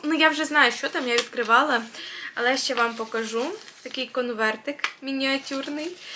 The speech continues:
Знаєте, мене з цим конвертиком асоціація, що ми колись в дитинстві, е, з паперу робили собі гаманці. Ви робили таке?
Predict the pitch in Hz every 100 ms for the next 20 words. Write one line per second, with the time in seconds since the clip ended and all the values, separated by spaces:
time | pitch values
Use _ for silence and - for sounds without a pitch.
0 | - 294 277 302 359 349 302 285 285 311
1 | 302 285 285 311 349 311 277 285 277 294
2 | 320 285 269 - 254 262 277 247 254 277
3 | 440 - 330 269 370 - - - 240 233
4 | 247 269 254 240 277 349 339 - 262 214
5 | 285 320 320 220 233 254 269 214 240 277
6 | 277 277 - - 226 196 - _ _ -
7 | _ _ - 240 262 262 320 453 359 359
8 | 247